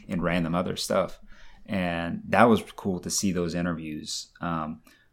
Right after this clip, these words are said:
but the documentary itself, again, that was another five out of ten. It wasn't bad, but wasn't enjoyable, mainly because of the quality of the filming, and it wasn't set up to tell a story. It's just stuff they grabbed and put together because it's such,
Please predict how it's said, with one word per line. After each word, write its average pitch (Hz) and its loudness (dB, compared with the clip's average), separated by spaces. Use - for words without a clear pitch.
but 92 2
the 90 2
documentary 90 6
itself, - 0
again, 82 -2
that 85 6
was 85 6
another 78 2
five 80 4
out 87 0
of - -6
ten. 78 -8
It 78 -8
wasn't 95 6
bad, 87 6
but 85 0
wasn't 87 2
enjoyable, 92 2
mainly 104 4
because 92 0
of 82 -4
the - -6
quality 85 2
of 80 -2
the - -6
filming, 101 -2
and 92 0
it 85 0
wasn't 87 2
set 87 2
up 82 0
to 87 -8
tell 78 -6
a 69 -8
story. 71 -6
It's - -4
just - 0
stuff 95 4
they 95 0
grabbed 85 4
and 78 -6
put 92 -4
together 82 -2
because 80 -6
it's 78 -12
such, - -6